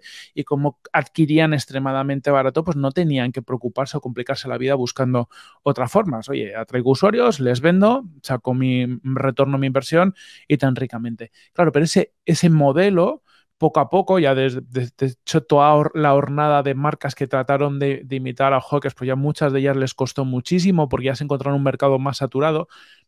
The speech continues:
Pues a día de hoy ese mercado está saturadísimo porque están, pues, tanto los online como los offline que se han digitalizado, está todo el mundo compitiendo,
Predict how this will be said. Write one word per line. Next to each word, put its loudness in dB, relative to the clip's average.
Pues -2
a 4
día 2
de 4
hoy 2
ese -4
mercado -4
está -4
saturadísimo -4
porque -16
están, -12
pues, -18
tanto -16
los -16
online -6
como 0
los 0
offline -2
que -16
se -6
han -2
digitalizado, 0
está -4
todo -6
el -4
mundo 0
compitiendo, -2